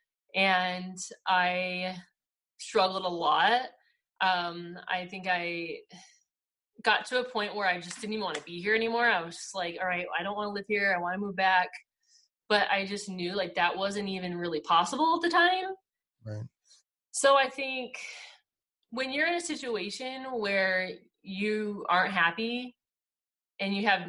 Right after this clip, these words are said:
Speaker 1: you can't change it, um, there's n-, there's just, there's nothing more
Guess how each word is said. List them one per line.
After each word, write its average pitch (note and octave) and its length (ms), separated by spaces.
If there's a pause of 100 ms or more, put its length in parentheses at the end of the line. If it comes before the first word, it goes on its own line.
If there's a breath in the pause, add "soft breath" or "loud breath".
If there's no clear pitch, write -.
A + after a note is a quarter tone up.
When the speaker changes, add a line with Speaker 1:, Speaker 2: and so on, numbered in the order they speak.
(140)
Speaker 1:
you F#3 160
can't F3 200
change F#3 340
it, B3+ 260 (720)
um, E3+ 720 (140)
there's G#3+ 260
n-, G#3 380
there's G3+ 240
just, G3+ 260
there's G3 200
nothing G3 720
more F#3 560